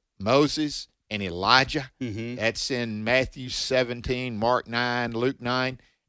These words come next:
Speaker 1: and you find that Jesus, his glory was demonstrated. And here,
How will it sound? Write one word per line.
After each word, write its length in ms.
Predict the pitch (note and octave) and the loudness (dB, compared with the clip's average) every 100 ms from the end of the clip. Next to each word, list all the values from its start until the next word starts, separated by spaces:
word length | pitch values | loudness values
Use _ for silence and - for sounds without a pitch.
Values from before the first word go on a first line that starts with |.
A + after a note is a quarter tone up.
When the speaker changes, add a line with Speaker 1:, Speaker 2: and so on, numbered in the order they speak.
| - | -4
Speaker 1:
and 260 | A2+ G2 | -2 -2
you 200 | G#2 D3+ | -2 -4
find 600 | F3+ - D3+ D3 C#3+ C3 A2 | -4 -2 0 2 0 -2 -2
that 300 | G2+ - F#2+ | -2 -2 -8
Jesus, 920 | E2+ G2 C3 B2+ G2 D#2 - - - _ _ _ | -8 -2 0 0 -2 -6 -6 -6 -8 _ _ _
his 260 | C3 G#2+ F#2+ | 2 2 -2
glory 760 | E2+ G#2+ A#2 D3 D3+ A#2 G2+ | -8 -4 2 4 4 4 2
was 280 | F#2+ F#2 E2+ | -2 -6 -6
demonstrated. 1000 | G2 B2 A2+ F#2+ - - G2 E2+ E2 - _ _ _ _ | 0 2 2 -4 -8 -2 -2 -2 -6 -14 _ _ _ _
And 220 | A2 F#2 | -6 -6
here, 640 | E2+ - D#3 F3+ F3+ D#3 | -8 -2 2 4 4 0